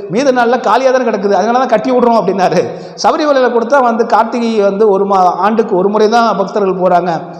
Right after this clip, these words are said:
மீதி எல்லாம் மாத பூசை மட்டும்தான் இருக்கு, மற்ற நாள்லாம் வந்து அப்படி திறந்து விட்டு ஷாப்பிங் காம்ப்ளெக்ஸ் பண்ணிட முடியுமா? அங்கே குறிப்பிட்ட நாளில் தான் ஆற்றல் இருக்கும்.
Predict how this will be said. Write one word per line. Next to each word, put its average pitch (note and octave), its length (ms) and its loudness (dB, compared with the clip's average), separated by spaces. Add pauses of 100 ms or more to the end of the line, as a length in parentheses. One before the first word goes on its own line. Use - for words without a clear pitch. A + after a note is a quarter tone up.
(180)
மீதி C4+ 260 0
எல்லாம் B3 220 0
மாத A3 260 2
பூசை A#3 260 0
மட்டும்தான் G#3+ 320 0
இருக்கு, F#3 360 -2
மற்ற G3 180 -2
நாள்லாம் C4 380 2
வந்து A3+ 240 2
அப்படி A#3 140 2
திறந்து A3+ 320 0
விட்டு A3 180 -2
ஷாப்பிங் A3+ 340 -2
காம்ப்ளெக்ஸ் G3+ 340 -2
பண்ணிட F#3 240 -4
முடியுமா? F3 480 -2 (640)
அங்கே B3+ 420 2
குறிப்பிட்ட C4+ 500 0
நாளில் C4 400 0
தான் C#4+ 140 2
ஆற்றல் A#3+ 340 0
இருக்கும். E3+ 420 -4